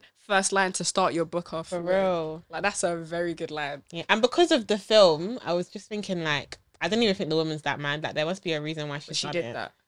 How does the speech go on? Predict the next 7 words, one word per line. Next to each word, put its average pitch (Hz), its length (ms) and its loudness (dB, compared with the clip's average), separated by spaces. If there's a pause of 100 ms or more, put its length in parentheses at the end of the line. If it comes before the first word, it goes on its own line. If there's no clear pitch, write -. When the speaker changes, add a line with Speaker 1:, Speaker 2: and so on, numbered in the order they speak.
(420)
Speaker 2:
Um, 156 380 6
anyway, 180 520 10
you 165 180 -4
find 226 300 4
out 160 260 4
why. 147 560 2 (100)
Um, 151 480 2